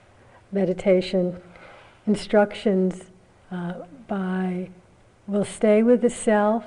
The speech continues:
and move to benefactor as we did last time.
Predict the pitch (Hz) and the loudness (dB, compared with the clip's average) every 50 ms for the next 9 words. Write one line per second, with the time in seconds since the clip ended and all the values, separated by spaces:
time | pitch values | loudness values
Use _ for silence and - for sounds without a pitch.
0 | - - 208 190 190 202 208 214 208 - - 226 202 170 - 196 190 196 202 202 | -10 -10 -6 -2 0 0 0 0 -2 -4 -6 -8 -6 -4 -2 -2 0 0 -2 -4
1 | - - 214 202 196 202 202 - - 208 196 190 - 202 190 202 196 190 196 190 | -4 -4 -4 -2 -2 -4 -6 -6 -6 -4 -4 -4 -4 -4 -4 -4 -4 -4 -6 -4
2 | 190 208 196 185 196 190 190 190 196 202 202 - - - 202 185 180 180 185 185 | -2 -2 -2 0 0 0 0 0 -2 -4 -6 -8 -8 -6 -4 -2 -2 -2 -4 -4
3 | 190 | -6